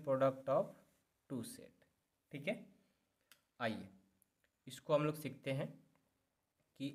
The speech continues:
दो समुच्चयों का कार्तीय गुणन का परिभाषा होता है, यदि समुच्चय ए में कुल अवयव मान लो कि एम अवयव है तथा समुच्चय B में एन अवयव है, तो इनको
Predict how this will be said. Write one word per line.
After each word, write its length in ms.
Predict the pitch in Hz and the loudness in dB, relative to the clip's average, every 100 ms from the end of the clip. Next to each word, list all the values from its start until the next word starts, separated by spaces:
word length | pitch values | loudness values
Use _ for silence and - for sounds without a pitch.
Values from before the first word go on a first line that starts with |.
| - | -10
दो 200 | 120 160 160 | 0 2 2
समुच्चयों 500 | 160 147 143 - 143 | 2 0 -2 -6 -2
का 100 | 143 | -2
कार्तीय 480 | - 127 123 135 135 | 0 -2 -2 -4 0
गुणन 260 | 120 123 | 2 2
का 120 | 120 120 | 2 -4
परिभाषा 460 | 113 107 104 - | -6 -8 -4 2
होता 320 | 117 101 - 107 | 2 2 -2 -6
है, 120 | - - _ _ _ _ 131 | -6 -14 _ _ _ _ -4
यदि 200 | 139 160 | -2 0
समुच्चय 500 | 156 156 160 160 - 151 | 2 4 2 0 -2 2
ए 140 | 160 | 4
में 280 | 123 120 - - _ _ _ | 4 0 -4 -12 _ _ _
कुल 180 | 160 175 | 2 10
अवयव 360 | 160 156 156 156 | 10 12 12 12
मान 220 | 151 147 | 10 6
लो 160 | 147 147 | 4 0
कि 180 | 147 147 - | -4 -8 0
एम 220 | 147 135 | 4 6
अवयव 200 | 104 98 | 4 0
है 280 | 95 95 - - _ _ | -6 -8 -18 -20 _ _
तथा 260 | 131 127 131 - - _ - 139 | -4 0 -2 -4 -12 _ -8 -2
समुच्चय 340 | 147 147 147 | -2 0 0
B 220 | 135 156 160 | 6 6 8
में 140 | 160 | 6
एन 280 | 156 147 143 | 6 6 8
अवयव 320 | 123 104 101 | 4 2 -2
है, 120 | 104 110 | -6 -14
तो 180 | - - | -16 -6
इनको 300 | 139 156 160 | -4 0 -2